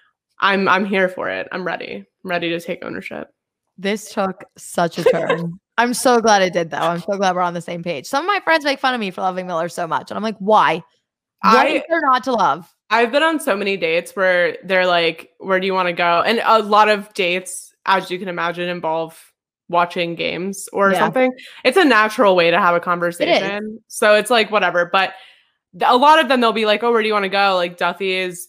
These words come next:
Speaker 1: this place." And I'm like, "No, no, no, we're going to Ale House." And they're like, "Why?" And I'm like, "First of all, <laughs>
Speaker 2: <laughs> Shut
Speaker 1: we're
Speaker 2: up.
Speaker 1: not, we're not going anymore, because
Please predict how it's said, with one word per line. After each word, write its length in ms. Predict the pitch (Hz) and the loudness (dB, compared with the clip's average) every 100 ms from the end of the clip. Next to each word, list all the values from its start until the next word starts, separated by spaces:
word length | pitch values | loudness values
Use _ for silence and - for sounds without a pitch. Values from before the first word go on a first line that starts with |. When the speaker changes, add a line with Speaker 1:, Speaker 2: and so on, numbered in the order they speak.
| - | -6
Speaker 1:
this 160 | 180 | -6
place." 320 | - 190 185 | -4 -2 -2
And 60 | 190 | -2
I'm 80 | 185 | -4
like, 200 | 175 - | -4 -2
"No, 120 | 202 | 0
no, 80 | 190 | 2
no, 100 | 180 | 0
we're 120 | 170 | -2
going 180 | 180 185 | -2 -4
to 100 | - | -2
Ale 180 | 180 180 | -2 0
House." 340 | 180 165 185 | 0 -2 -4
And 80 | 185 | -8
they're 100 | 180 | -6
like, 160 | 180 175 | -6 -6
"Why?" 380 | 160 170 196 - | -2 0 0 -2
And 80 | - | -4
I'm 100 | 180 | -2
like, 300 | 185 180 - _ _ _ _ _ | -2 -2 -6 _ _ _ _ _
"First 280 | - 330 330 | 2 2 2
of 80 | 214 | -4
all, 220 | 165 185 | 0 0
<laughs> 380 | 254 - 285 285 | -2 -6 -10 -10
Speaker 2:
<laughs> 160 | 320 277 | -10 -6
Shut 260 | 240 240 262 285 _ - - - | -4 -6 -10 -18 _ -18 -14 0
Speaker 1:
we're 80 | 226 | 2
Speaker 2:
up. 60 | 240 | 6
Speaker 1:
not, 220 | 320 320 - _ | 4 4 -2 _
we're 100 | 247 | 4
not 160 | 339 285 | 6 4
going 280 | 240 190 185 | 2 2 0
anymore, 420 | 175 180 180 185 | 0 0 0 2
because 220 | 208 - | 0 0